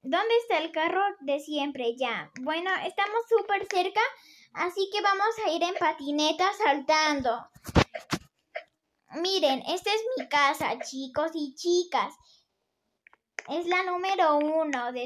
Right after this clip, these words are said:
todos. Bueno, vamos a, a estar aquí. Y miren, esta es mi casa tan chiquita, pero yo ya no quiero esta casa porque voy a querer otra casa.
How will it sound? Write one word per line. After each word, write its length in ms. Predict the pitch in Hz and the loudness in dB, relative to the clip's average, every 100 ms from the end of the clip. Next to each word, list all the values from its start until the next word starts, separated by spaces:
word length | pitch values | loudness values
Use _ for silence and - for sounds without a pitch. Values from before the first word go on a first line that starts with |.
| 262 | -4
todos. 720 | 285 285 277 254 240 - - _ _ _ _ | -2 0 -2 -4 -10 -16 -20 _ _ _ _
Bueno, 500 | 240 294 294 339 359 | -4 -2 -2 0 0
vamos 320 | 339 349 440 415 | 0 -2 -6 -4
a, 180 | 320 - | -6 -6
a 360 | 262 180 - 269 | -8 -10 -12 -14
estar 340 | 302 330 330 | -8 -4 0
aquí. 440 | 311 302 285 320 381 480 _ _ _ _ - - _ - - _ _ - - _ - _ _ - | 0 -2 -6 -4 -4 -6 _ _ _ _ -16 -16 _ -18 -18 _ _ -20 -20 _ -20 _ _ -8
Y 120 | 302 | -6
miren, 540 | 330 359 339 269 247 - - | -4 -2 0 0 -2 -6 -8
esta 220 | 359 453 453 | -2 0 0
es 100 | 453 | -2
mi 160 | 427 381 | -6 -2
casa 320 | 339 359 370 | 0 0 -2
tan 240 | 370 349 381 | -2 -4 -2
chiquita, 520 | 381 330 311 320 381 403 | -4 -4 -4 -2 -2 -2
pero 180 | - 277 | 0 0
yo 160 | 277 | -2
ya 200 | 311 330 | -2 -2
no 160 | 381 370 | -2 -6
quiero 200 | 311 311 | -4 -2
esta 280 | 359 359 320 | -2 -2 -4
casa 380 | 311 320 320 269 | -2 -2 -2 -4
porque 280 | 262 269 285 | -4 -4 -2
voy 220 | 277 311 | -2 -2
a 120 | 349 | -2
querer 340 | 339 277 285 339 _ _ _ | -2 0 0 0 _ _ _
otra 500 | - 330 370 392 392 381 | 0 0 2 2 0 4
casa. 500 | 370 359 339 247 | 4 4 0 -6